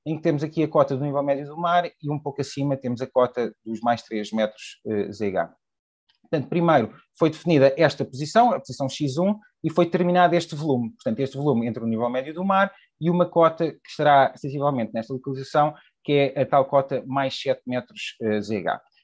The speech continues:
E, portanto, isto foi para um instante no tempo, portanto, para o T um. Se, entretanto, o perfil de praia se modificar,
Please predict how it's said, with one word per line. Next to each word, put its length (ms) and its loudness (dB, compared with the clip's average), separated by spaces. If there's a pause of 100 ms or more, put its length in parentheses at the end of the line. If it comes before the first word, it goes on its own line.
(100)
E, 60 -4
portanto, 280 0
isto 240 -2
foi 140 4
para 360 6
um 280 -2
instante 480 2
no 160 -2
tempo, 300 0 (120)
portanto, 240 -4
para 140 6
o 80 2
T 120 -2
um. 220 -2 (420)
Se, 460 2
entretanto, 560 -2
o 60 -10
perfil 280 -6
de 60 -12
praia 360 2
se 200 -8
modificar, 800 0